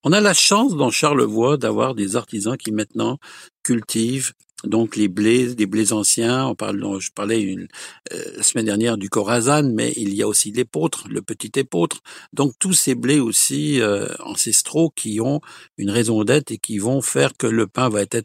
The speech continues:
un peu meilleur et toujours meilleur. Alors il y a aussi ce savoir-faire parce qu'être boulanger, c'est pas juste de faire du pain, c'est de,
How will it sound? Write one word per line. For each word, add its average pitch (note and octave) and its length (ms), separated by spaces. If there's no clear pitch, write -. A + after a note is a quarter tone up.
un G#2+ 140
peu A#2 160
meilleur G#2 500
et F#2+ 80
toujours G2 320
meilleur. F2+ 400
Alors A#2+ 280
il A2+ 140
y A#2+ 100
a C3+ 80
aussi B2+ 220
ce A#2 140
savoir-faire G2 480
parce A2+ 160
qu'être F#2+ 220
boulanger, G2+ 400
c'est - 180
pas F#2 140
juste F#2+ 260
de A2 60
faire G2+ 320
du F2+ 160
pain, C#3 200
c'est - 220
de, F#2 200